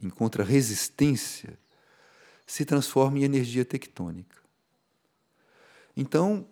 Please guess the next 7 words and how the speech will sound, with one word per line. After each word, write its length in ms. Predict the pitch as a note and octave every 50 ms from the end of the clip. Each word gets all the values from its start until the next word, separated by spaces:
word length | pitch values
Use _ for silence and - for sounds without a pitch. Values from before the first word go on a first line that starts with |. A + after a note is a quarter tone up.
| _ _ _
a 80 | - A2+
energia 380 | A2 A2+ A#2 G#2+ G2+ A#2 B2
cósmica 840 | A#2 - - A#2+ C3 D3 D3 D3+ D#3 D#3+ D#3 - - D#3+ D#3 - - - _ _ _ _ _ _ _ _ _ _ -
deve 680 | G2 G2+ G2+ G#2 C3 D3+ E3+ E3+ D3+ A#2+ G#2 F#2 F#2+ G2+
ingressar 520 | G2+ G2 G2+ G2 F#2 - - G2 F#2+ G2
no 80 | F#2 F2+
planeta 600 | - F#2+ E2 D#2 D#2 D2 C2+ _ _ - -